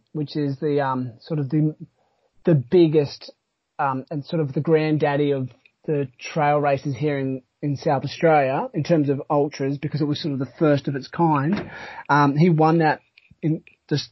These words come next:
this year gone by, two thousand nineteen, and he's, um, he pla-, he was a place getter in the, in the Federation Trail fifty, and also the, which is another one here in South Australia, and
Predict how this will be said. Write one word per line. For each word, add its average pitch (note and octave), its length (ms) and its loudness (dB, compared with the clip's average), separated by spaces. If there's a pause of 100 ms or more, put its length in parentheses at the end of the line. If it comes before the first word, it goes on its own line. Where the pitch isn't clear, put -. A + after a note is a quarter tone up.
this D3+ 240 -2
year C#3+ 180 4
gone C#3 260 0
by, C#3 280 2
two E3 140 -2
thousand D3 300 2
nineteen, C3+ 640 -2 (500)
and D3 680 4 (100)
he's, D3+ 380 2
um, C3+ 480 2 (1160)
he D#3 180 0
pla-, G3 260 -2
he E3 80 2
was D3+ 100 0
a C3+ 60 -4
place F#3 420 2
getter F3 300 4
in E3 100 -2
the, D3+ 320 0 (580)
in D3 180 -2
the C3+ 80 -4
Federation F#3 720 0
Trail F3+ 480 -2
fifty, G3 640 -6
and C#3 380 -10
also D3 520 -2
the, C#3+ 240 -4
which D#3+ 200 -6
is C3+ 100 -4
another D3+ 260 4
one D3 180 0
here D3 160 0
in C#3+ 100 0
South D3 220 0
Australia, D3+ 480 0 (320)
and D3 280 -2